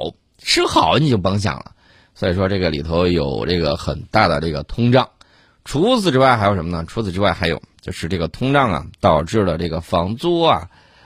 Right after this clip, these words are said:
呃，快速上涨。有一些地方呢，这个房屋的这个价格也在上升。那这个通胀呢，会表现在方方面面，会深入到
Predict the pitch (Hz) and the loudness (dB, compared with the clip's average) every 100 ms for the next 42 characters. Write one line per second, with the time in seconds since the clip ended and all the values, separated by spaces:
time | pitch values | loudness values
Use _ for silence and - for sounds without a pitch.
0 | - 85 80 - - 139 92 90 - 80 | -4 0 2 0 0 0 0 -2 -4 -4
1 | - 95 80 - - - 90 90 101 123 | 0 0 -2 -8 -14 -6 -2 0 2 0
2 | 123 120 104 104 95 85 85 78 71 58 | 2 2 2 0 0 -2 -2 -2 -4 -4
3 | 82 - 85 90 107 110 107 87 85 90 | -8 -2 0 2 0 0 0 -2 -4 -2
4 | 110 82 76 80 80 67 67 95 104 82 | 0 -2 -6 -6 -6 -4 -2 0 0 0
5 | 85 90 - 117 165 143 - 147 135 92 | 0 -2 -2 -2 0 -2 -2 -4 -2 -2
6 | 95 - 87 71 73 101 92 87 78 113 | -2 0 0 0 -2 -2 -2 -2 -2 -2
7 | 117 117 120 113 104 - - - _ - | 0 2 2 0 -2 -6 -20 -20 _ 0
8 | 202 147 - - 127 127 117 101 80 | 2 0 -4 -6 -2 0 0 0 -2